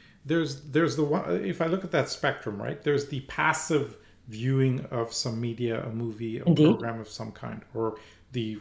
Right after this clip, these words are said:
Speaker 1: short YouTube clips that are incessantly ridiculous these days.
Speaker 2: Mm.
Speaker 1: Then there's,
Speaker 2: Mm-hmm.
Speaker 1: um, uh, some level of engagement with it.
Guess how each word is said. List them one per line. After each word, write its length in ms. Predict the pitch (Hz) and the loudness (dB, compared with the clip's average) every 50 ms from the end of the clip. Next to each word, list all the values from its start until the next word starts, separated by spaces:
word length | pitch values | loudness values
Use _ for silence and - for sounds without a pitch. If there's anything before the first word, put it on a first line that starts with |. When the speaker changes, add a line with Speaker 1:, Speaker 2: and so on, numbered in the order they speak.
| - - 131 | -12 -14 -10
Speaker 1:
short 420 | - - - - 139 127 120 - - | -8 -4 2 4 4 4 4 2 -2
YouTube 500 | 110 113 131 131 - - 123 107 - - | -2 0 0 0 0 0 0 0 0 -2
clips 320 | - - 120 - - - | -4 -2 -2 -2 -2 -2
that 100 | 117 107 | -2 0
are 160 | 107 107 - | 0 0 0
incessantly 720 | - 113 107 - - - 123 - - - 131 123 104 104 | 0 0 0 -2 -2 -2 -4 -4 -4 -6 -6 -6 -6 -6
ridiculous 540 | 104 107 104 107 104 - - 120 110 107 - | -6 -6 -6 -6 -8 -8 -8 -8 -8 -10 -12
these 220 | - 127 113 - | -14 -14 -14 -14
days. 220 | - - 120 - - - - - | -12 -14 -14 -14 -16 -12 -2 2
Speaker 2:
Mm. 220 | 185 180 - - - | 4 4 4 4 4
Speaker 1:
Then 180 | 156 165 180 | 2 4 4
there's, 300 | 180 190 170 156 143 - 175 | 6 6 6 6 6 6 4
Speaker 2:
Mm-hmm. 500 | 180 - - - - - _ _ - - | 2 2 -2 -18 -20 -20 _ _ -8 -4
Speaker 1:
um, 320 | 143 123 127 123 120 113 104 - _ _ _ _ _ _ _ _ - | -2 0 0 -2 -4 -6 -10 -14 _ _ _ _ _ _ _ _ -8
uh, 180 | - 131 123 113 | -6 -4 -4 -4
some 380 | 110 - - - 175 175 165 151 | -4 -4 -2 0 0 2 2 2
level 320 | 147 143 143 143 139 139 | 2 2 2 2 2 2
of 240 | 131 123 113 - - | 2 0 0 -2 -4
engagement 680 | - 127 123 113 123 127 127 123 131 135 131 - - | -4 -2 -2 0 0 0 0 0 -2 -4 -6 -6 -6
with 140 | - - - | -8 -6 -6
it. 200 | 117 117 - - | -6 -8 -8 -12